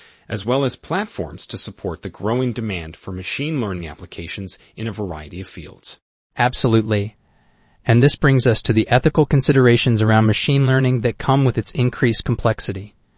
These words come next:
Speaker 2: We need to be aware of the implications of automating decisions,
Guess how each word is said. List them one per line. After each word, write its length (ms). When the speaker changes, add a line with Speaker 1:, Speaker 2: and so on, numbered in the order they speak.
Speaker 2:
We 140
need 180
to 40
be 140
aware 360
of 120
the 120
implications 680
of 80
automating 560
decisions, 600